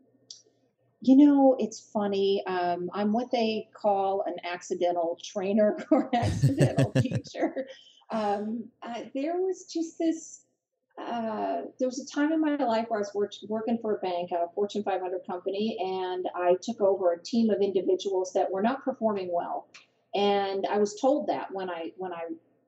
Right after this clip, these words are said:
Speaker 1: w-, when they moved me over there, and everybody's like, "Oh, you got that team," you know,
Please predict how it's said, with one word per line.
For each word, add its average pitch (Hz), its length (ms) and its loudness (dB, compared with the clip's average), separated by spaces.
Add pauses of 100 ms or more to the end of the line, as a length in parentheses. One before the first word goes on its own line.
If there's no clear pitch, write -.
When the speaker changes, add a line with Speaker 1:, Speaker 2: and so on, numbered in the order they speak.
(160)
Speaker 1:
w-, 180 200 -2
when 190 180 0
they 180 180 4
moved 196 240 2
me 185 160 0
over 220 240 0
there, 143 240 -2
and 170 100 -8
everybody's 170 360 -4
like, 139 180 -8
"Oh, 196 220 2
you 180 180 -4
got - 200 -2
that 180 240 -6
team," 254 340 0
you 240 100 -2
know, 214 140 0